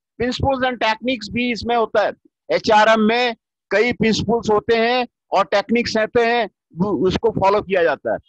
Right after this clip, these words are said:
Hence this is a science as well as an art। आर्ट का मतलब है कि involves application of the theoretical knowledge to the problems of the human resources। आर्ट का ये मतलब हुआ, it involves application of the theoretical knowledge to the problems of the human resources।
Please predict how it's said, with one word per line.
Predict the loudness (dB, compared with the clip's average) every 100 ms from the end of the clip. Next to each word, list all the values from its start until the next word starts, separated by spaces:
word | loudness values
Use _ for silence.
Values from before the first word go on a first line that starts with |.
| _ -2
Hence | 0 0 -4
this | -4
is | -2 -2
a | -2 0
science | 0 0 -2 -4 _ _ -2
as | -2 2
well | 0
as | 2
an | 2 2 2
art। | -2 _ _ 0
आर्ट | 2 2
का | -2 -2
मतलब | -2 0 2
है | 2 2 -2 _ _ _
कि | -4 -2
involves | 0 2 2 2
application | -2 -2 -4 -2 0 0
of | -2 -2
the | -2
theoretical | 0 -2 0 -2 0
knowledge | 0 2 0 -2 _ _
to | 0
the | 0 0
problems | 2 2 0 0 -2
of | -2
the | -2 0
human | 0 0
resources। | -2 -2 -2 -2 -4 -6 _ _ 0
आर्ट | 0 2
का | -2
ये | -2 -2
मतलब | 0 -2 -4
हुआ, | -8 -12 _ _ _ _ _ _ _ _ -6
it | -2
involves | -2 0 2 2 2 -4
application | -6 -4 -2 -2 -2 -2
of | -2
the | -2
theoretical | -2 -2 -4 -2 -2 0
knowledge | 0 2 0 -2
to | _ _ -4 0
the | 0
problems | 4 2 4 0 0 -2
of | 0
the | 0 0
human | -2 -2
resources। | -4 -2 -2 0 0 -2